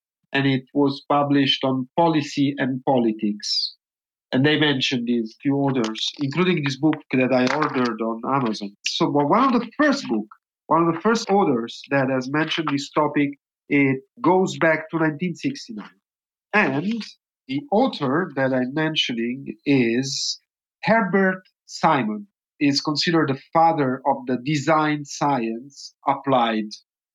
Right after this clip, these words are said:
to policymaking. But for years, for years, until, like, five or six years ago, the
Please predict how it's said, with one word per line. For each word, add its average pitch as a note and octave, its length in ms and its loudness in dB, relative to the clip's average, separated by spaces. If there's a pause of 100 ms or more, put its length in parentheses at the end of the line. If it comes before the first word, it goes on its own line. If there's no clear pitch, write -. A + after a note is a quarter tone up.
(120)
to A#2 80 -8
policymaking. B2 760 -2
But - 200 0
for F#3+ 260 0
years, E3+ 560 0
for D#3+ 180 0
years, F#3 340 0
until, D#3 320 0
like, C#3 280 2 (640)
five G3 220 4
or F#3+ 120 2
six E3 360 -4
years C#3 260 -2
ago, A2 320 -8 (400)
the C#3 140 -2